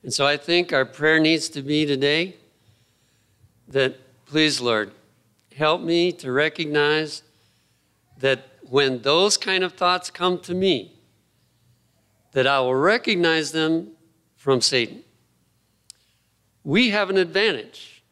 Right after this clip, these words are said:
because the cross reveals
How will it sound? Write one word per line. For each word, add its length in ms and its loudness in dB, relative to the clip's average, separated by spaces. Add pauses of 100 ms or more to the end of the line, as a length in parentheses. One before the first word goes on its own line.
(600)
because 460 -2
the 100 -2
cross 840 0 (420)
reveals 840 0